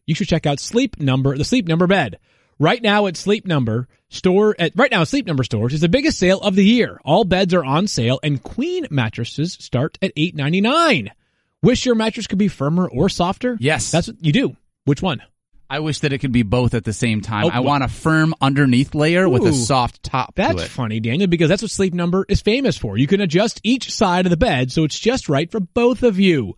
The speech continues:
Speaker 1: How about a bed that helps keep you asleep? The Sleep Number three sixty smart bed senses your movements and automatically adjusts so you're effortlessly comfortable all night. Will you love it? Just ask J D Power. What do you think, J D?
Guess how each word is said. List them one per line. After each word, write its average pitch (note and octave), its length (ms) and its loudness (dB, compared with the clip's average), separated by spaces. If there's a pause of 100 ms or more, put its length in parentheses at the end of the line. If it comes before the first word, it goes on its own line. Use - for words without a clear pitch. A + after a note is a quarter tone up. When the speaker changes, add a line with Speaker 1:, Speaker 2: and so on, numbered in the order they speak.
(340)
Speaker 1:
How G3+ 100 2
about A3 180 2
a F3+ 40 0
bed D#3 280 2
that C#3+ 120 -6
helps - 240 -2
keep - 240 -4
you E3+ 120 2
asleep? C4 420 0 (380)
The C#3+ 80 -2
Sleep A#3 340 -2
Number G3 300 2
three E3 240 0
sixty - 420 -6
smart D#3 380 -4
bed B2+ 260 -2
senses F3 360 -2
your F#3+ 120 0
movements A#2 480 -4
and A2+ 140 -10
automatically E3+ 600 0
adjusts C#3+ 420 -2
so C#3+ 60 -4
you're B2+ 220 -2
effortlessly G#3+ 600 -2
comfortable C3 520 -2 (380)
all F3+ 180 4
night. F3+ 240 0 (800)
Will D#3+ 100 4
you D3 100 2
love B2 180 0
it? G#3 100 0 (320)
Just B3+ 240 2
ask B3+ 240 -2
J F#3+ 160 2
D A3+ 140 0
Power. G3+ 300 0 (840)
What - 20 -20
do A3+ 60 -4
you A3 40 -6
think, A#3 160 0
J G2+ 160 -2
D? E3 180 -2